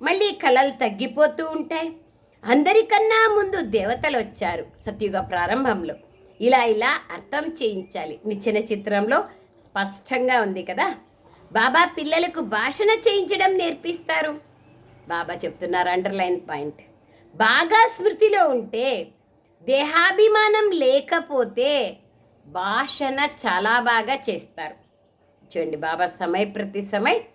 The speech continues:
అవసరమైనటువంటి డైరెక్షన్లు ఇస్తారు. మనం సందేశం ఇయ్యాలనుకుంటాము, ఎవరి సందేశం బాగా వస్తుంది అంటే, బాగా అంటే వేరే వాళ్ళు మెచ్చుకునేట్లుగా కాదు, అది ఎవరైనా చెయ్యొచ్చు.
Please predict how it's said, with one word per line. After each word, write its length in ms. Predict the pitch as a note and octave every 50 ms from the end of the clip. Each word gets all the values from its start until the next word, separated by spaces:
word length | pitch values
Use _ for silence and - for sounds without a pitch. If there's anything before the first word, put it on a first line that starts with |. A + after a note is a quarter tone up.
| _ _ _ _ _ _ -
అవసరమైనటువంటి 1040 | F3+ G3+ B3 B3 - D4+ D4+ D4 D4+ F#3+ F#3+ - C#4 C#4 A#3 B3+ C4+ B3+ A#3 B3
డైరెక్షన్లు 680 | G3+ G#3 G#3 G#3 G#3 A3+ A3 - - B3+ B3 B3 A#3+ A3
ఇస్తారు. 400 | G#3+ - - - F3 D#3+ D#3 - - _ _ _ _ _ _ _ -
మనం 260 | G#3+ B3 C#4 C4+ C4+
సందేశం 600 | - - A3 G#3+ A3+ A#3 C#4+ D4+ D#4+ - F4+ E4 E4
ఇయ్యాలనుకుంటాము, 1120 | D4 C#4+ D4+ D#4 D#4 D#4 D4 C4+ A#3+ - A3+ A3+ A3+ A3 G#3+ F#3 F3+ F3+ E3 D#3+ D#3+ E3 - - _ _ _ _ _
ఎవరి 320 | E3+ G3 G#3+ A3+ C#4 D#4 E4
సందేశం 640 | E4 F4+ E4 D4+ D4+ D4+ D#4+ F4 E4+ - E4+ D#4+ D#4
బాగా 440 | D4 B3 A3+ G3+ A3 B3 B3 D4 D4
వస్తుంది 640 | C#4+ C4 B3+ B3 - - - C4+ B3+ B3+ B3+ B3+ A#3+
అంటే, 180 | A3 A#3 A3+ A#3
బాగా 420 | G3+ F#3+ G3+ G#3 B3+ C#4 C4 D#4
అంటే 280 | D4+ C#4+ C#4 - C4+ B3+
వేరే 320 | A#3 A3 A3+ B3 C4+ C#4+
వాళ్ళు 180 | D4 D4 D4 C#4
మెచ్చుకునేట్లుగా 920 | B3+ A#3 A#3 A#3 - - - D4+ D4+ D4+ D4 C#4 - - C4 A#3+ C#4 C4+
కాదు, 540 | C4+ C4+ C#4+ C#4 D4+ C#4 C4 A#3 F#3 - - - _ _ _ _ _ -
అది 600 | G3+ A3 A3 C4 C4 B3+ B3 A3+ G#3+ G3 F3 - - -
ఎవరైనా 520 | G#3 G#3 G3+ A3+ A#3+ B3+ C4 C#4 D4 D#4+ D#4 -
చెయ్యొచ్చు. 580 | E4+ C#4+ C4+ B3+ B3 A#3+ - - G3+ A#2+ -